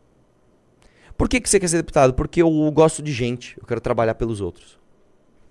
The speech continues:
Tá, o que que você pensa de educação? Tem que ter educação. O que que você pensa de segurança? Segurança é importante. As pessoas não tinham, não tinham, é, é, é, noventa por cento dos candidatos não tem uma, uma, uma, uma linha de pensamento.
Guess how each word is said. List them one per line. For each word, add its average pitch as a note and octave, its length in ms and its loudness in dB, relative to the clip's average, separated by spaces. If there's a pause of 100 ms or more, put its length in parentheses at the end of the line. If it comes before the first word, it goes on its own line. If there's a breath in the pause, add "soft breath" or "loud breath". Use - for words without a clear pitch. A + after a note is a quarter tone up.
(600)
Tá, D#3 100 0
o C#3 60 2
que - 100 -14
que - 100 -16
você - 80 2
pensa D3+ 180 2
de B2+ 80 2
educação? A2+ 500 -4 (160)
Tem D3 100 -6
que D3 80 -10
ter D3 80 -8
educação. C3+ 460 -8 (800)
O - 60 -20
que F#3+ 80 -16
que F#3+ 60 -8
você G3+ 60 -8
pensa D3+ 120 -4
de C3 40 -6
segurança? B2 360 0
Segurança C3 400 -8
é - 20 -6
importante. B2+ 360 -8 (200 loud breath)
As D3+ 100 0
pessoas D#3+ 180 -6
não E3+ 140 -2
tinham, F3 240 -2
não D3+ 240 -4
tinham, E3 300 2 (340 loud breath)
é, C3+ 120 2 (180)
é, - 180 4
é, - 140 4 (460)
noventa D#3+ 420 2
por - 80 -14
cento C#3+ 120 -6
dos A#2+ 100 -10
candidatos G#2+ 580 -2
não A#2 100 -4
tem C3 160 -8
uma, C3 220 -6
uma, A#2 280 -6
uma, A2 260 -8
uma A#2+ 240 -6
linha C3 280 -2
de G2+ 80 -8
pensamento. F#2 560 -8